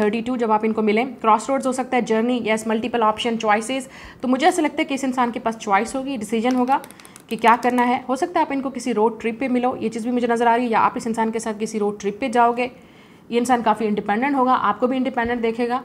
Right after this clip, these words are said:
कि आप अपनी मर्ज़ी करने वाले हो। Now we have a mask, yes, कुछ लोगों के लिए, अ, शुरू में ये इंसान आपको अपनी feelings नहीं express करेगा, या हो सकता है आपका जो connection होगा वो शुरू में hidden रहेगा, secretive and private रहेगा, क्योंकि जैसे मैंने आपसे कहा, कुछ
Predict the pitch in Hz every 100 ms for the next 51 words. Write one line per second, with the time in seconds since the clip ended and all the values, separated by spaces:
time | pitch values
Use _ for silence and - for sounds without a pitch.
0 | - - 208 208 214 233 220 240 240 233
1 | 226 226 240 294 - - - - - -
2 | - 240 233 262 277 240 214 247 - 233
3 | 247 254 294 294 311 302 285 285 302 -
4 | 175 220 220 - 320 311 254 247 247 240
5 | 220 226 226 233 226 220 220 202 220 254
6 | 247 - 240 240 220 220 247 240 - -
7 | - - 247 240 247 277 277 254 240 247
8 | 247 - - 214 214 240 220 226 226 -
9 | 311 277 247 233 233 240 240 226 226 226
10 | 254 240 233 233 226 202 214 214 220 208
11 | 214 202 233 240 226 226 247 240 226 240
12 | 233 196 208 220 214 208 208 202 233 -
13 | - - - -